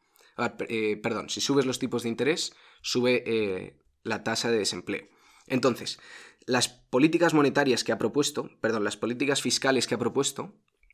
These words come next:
es todo bajada de impuestos. Seguridad social,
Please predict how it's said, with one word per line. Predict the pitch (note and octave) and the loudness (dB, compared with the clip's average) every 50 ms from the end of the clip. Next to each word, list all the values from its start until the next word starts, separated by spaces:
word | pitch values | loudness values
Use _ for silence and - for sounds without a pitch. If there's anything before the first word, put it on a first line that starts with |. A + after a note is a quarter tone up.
| - - | -2 2
es | C3 C#3+ C#3+ - - - - - - _ _ | 2 4 4 2 0 -4 -8 -20 -20 _ _
todo | - E3+ E3 C#3 | 6 8 8 8
bajada | B2 A#2+ A2+ B2 A#2+ | 6 4 4 2 2
de | A2+ G#2+ | 2 0
impuestos. | G2 G2+ G2 G2 - - - - - - | -2 -4 -6 -8 -8 -10 -14 -16 -10 -6
Seguridad | - - A2 A#2 C3 D3 D3+ D3 | -4 -2 0 4 6 6 6 6
social, | C#3+ - C3 - - C#3+ E3 G#3 A3+ G#3+ - | 4 2 0 2 2 4 4 2 0 -2 -8